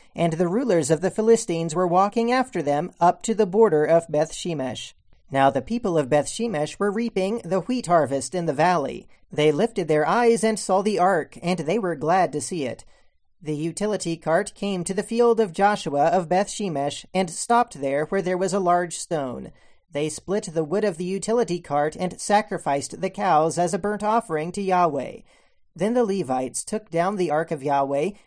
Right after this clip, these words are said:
and the container that was beside it, in which were the gold objects, and they set them on the large stone. Then the men of Beth Shemesh offered burnt offerings, and they made sacrifices to Yahweh on that day. The five rulers of the Philistines saw it,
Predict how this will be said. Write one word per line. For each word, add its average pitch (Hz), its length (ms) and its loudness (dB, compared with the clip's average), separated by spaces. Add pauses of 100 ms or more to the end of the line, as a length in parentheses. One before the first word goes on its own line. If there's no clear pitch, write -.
and 180 220 -4
the 185 160 -6
container 202 540 -2
that 151 180 0
was 151 160 -2
beside 180 460 -2
it, - 200 -10
in 208 180 -2
which 151 300 0
were 151 200 -4
the 190 120 -2
gold 175 300 -2
objects, 160 680 -2 (120)
and 175 240 -2
they 202 160 0
set - 260 -4
them 143 220 -4
on 143 140 -4
the 151 60 -4
large 151 360 -4
stone. 175 560 -4 (400)
Then 220 240 0
the 220 80 0
men 180 200 -2
of 147 140 -2
Beth 139 200 0
Shemesh 151 500 -4
offered 180 400 -2
burnt 196 240 0
offerings, 170 560 -2 (280)
and 175 180 -2
they 190 180 0
made 220 240 2
sacrifices 170 840 2
to 185 80 -2
Yahweh 180 480 4
on 143 200 0
that 151 260 -2
day. 143 460 0 (360)
The 147 140 -2
five 175 340 4
rulers 156 400 4
of 147 140 2
the 180 80 -2
Philistines 196 640 -2
saw 214 240 6
it, 143 180 0